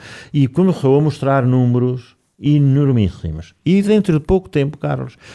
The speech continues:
ele tinha melhores resultados. Era o hospital do país que mais, eh, intervenções cardíacas fazia, não é transplante, intervenções,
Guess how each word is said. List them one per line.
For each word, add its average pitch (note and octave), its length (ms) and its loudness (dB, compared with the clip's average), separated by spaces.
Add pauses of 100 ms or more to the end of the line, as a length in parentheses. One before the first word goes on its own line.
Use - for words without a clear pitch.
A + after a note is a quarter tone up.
(120)
ele D3+ 120 2
tinha C#3 280 0
melhores C#3+ 440 2
resultados. F2+ 720 -6 (240)
Era G2+ 160 0
o C3+ 40 4
hospital D3 480 0
do A2+ 120 -2
país G#2 460 0
que - 120 -6
mais, A2+ 800 0 (220)
eh, F2+ 260 -6
intervenções F2 600 -2
cardíacas D#2+ 480 -8
fazia, G2+ 380 -8
não F#2 140 -4
é F2 60 -4
transplante, F2+ 520 -10 (220)
intervenções, F#2 840 -2